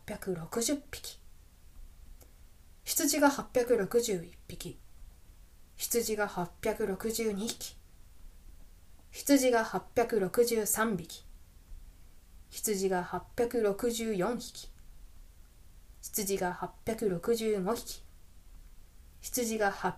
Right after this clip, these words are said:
百六十六匹。羊が八百六十七匹。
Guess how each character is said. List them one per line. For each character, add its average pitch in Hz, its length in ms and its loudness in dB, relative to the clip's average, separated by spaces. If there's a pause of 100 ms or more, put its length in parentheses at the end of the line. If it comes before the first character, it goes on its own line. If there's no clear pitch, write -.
(120)
百 233 260 4
六 185 280 0
十 220 260 2
六 170 160 -2 (160)
匹。 - 320 -8 (1700)
羊 262 400 4
が 233 160 6
八 190 200 -4 (120)
百 233 240 2
六 220 280 2
十 214 240 4
七 180 280 4
匹。 - 320 -6